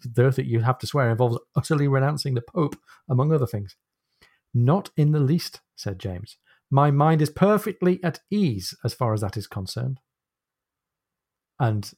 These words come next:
then we get a little bit of the inward dialogue of Stephen. "That is what you think, my poor friend,"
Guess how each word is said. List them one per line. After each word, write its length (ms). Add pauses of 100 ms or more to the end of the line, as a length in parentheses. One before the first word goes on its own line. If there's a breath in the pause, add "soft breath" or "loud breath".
(140)
then 140
we 80
get 140
a 40
little 220
bit 120
of 80
the 140
inward 260
dialogue 520
of 460
Stephen. 480 (640)
"That 160
is 120
what 220
you 160
think, 400
my 120
poor 200
friend," 380